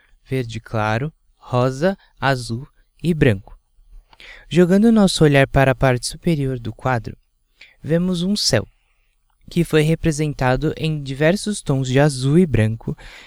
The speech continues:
indicando um dia com algumas nuvens. O que chama atenção são as diversas aves pretas que estão todas juntas no centro do quadro, formando uma espécie de cone, indicando um movimento conjunto.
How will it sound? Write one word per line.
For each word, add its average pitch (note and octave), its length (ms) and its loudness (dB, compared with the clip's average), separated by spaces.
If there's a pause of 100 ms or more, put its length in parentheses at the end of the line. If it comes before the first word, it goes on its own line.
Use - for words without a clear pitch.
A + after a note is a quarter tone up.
(140)
indicando F3+ 640 0
um G3+ 140 0
dia D3 320 0
com E3 180 -2
algumas D#3 500 0
nuvens. A#2 640 -4 (840)
O F#3 120 0
que G#3+ 160 -4
chama A3+ 300 2
atenção F3 540 -2
são D3+ 200 -4
as D3+ 120 0
diversas D#3+ 600 -2
aves D#3 320 -2
pretas C3 580 -2
que - 140 -8
estão D3+ 320 -4
todas E3+ 420 2
juntas A2+ 540 -6
no C#3+ 180 -8
centro E3 460 -4
do G#3 120 0
quadro, - 460 -4 (500)
formando F3+ 460 0
uma F#3 180 2
espécie E3 540 0
de G3 160 -4
cone, A2 480 -6 (260)
indicando D3+ 640 -4
um E3 40 -2
movimento D#3 580 -2
conjunto. D#3 720 -2